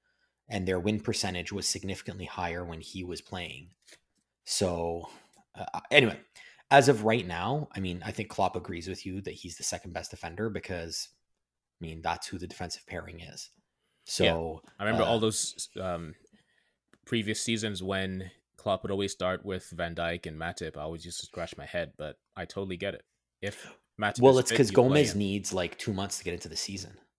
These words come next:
Speaker 2: Right.
Speaker 1: Which is super bizarre, but, I mean, that always seemed to be the case. But now it looks like it's just you put Matip in because,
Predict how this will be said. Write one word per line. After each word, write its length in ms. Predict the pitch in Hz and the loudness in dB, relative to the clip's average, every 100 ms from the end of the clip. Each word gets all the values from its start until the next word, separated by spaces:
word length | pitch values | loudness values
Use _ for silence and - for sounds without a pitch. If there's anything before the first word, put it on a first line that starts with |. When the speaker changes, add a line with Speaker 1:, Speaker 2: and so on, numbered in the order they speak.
| - | -6
Speaker 2:
Right. 320 | 101 87 - - _ _ _ _ _ - | -4 -4 -6 -20 _ _ _ _ _ 4
Speaker 1:
Which 180 | 120 | 6
is 140 | 117 - | 6 6
super 260 | 156 - | 4 6
bizarre, 600 | 104 101 113 110 80 82 95 - | 4 4 6 4 2 -4 -8 -2
but, 380 | 85 85 87 - | 0 0 -4 -6
I 80 | 104 | -4
mean, 380 | 95 87 87 87 - _ _ _ | -2 -4 -6 -12 -20 _ _ _
that 180 | 101 104 | 0 4
always 320 | 107 101 104 | 4 4 4
seemed 160 | - 92 | 0 -4
to 40 | |
be 120 | 87 85 | -6 -6
the 60 | |
case. 280 | - 123 110 | -2 -2 -2
But 200 | - 87 | -4 -6
now 340 | 92 98 165 113 | -4 -2 0 0
it 80 | 82 | -2
looks 200 | 92 - | -4 -4
like 140 | 95 | -6
it's 120 | 90 | -6
just 260 | - 90 - | -6 -6 -6
you 60 | 95 | -10
put 200 | - 104 | -10 -6
Matip 400 | 90 85 87 120 | -6 -6 -8 -6
in 160 | 127 | -4
because, 500 | 95 - 90 87 - | -6 -6 -8 -6 -8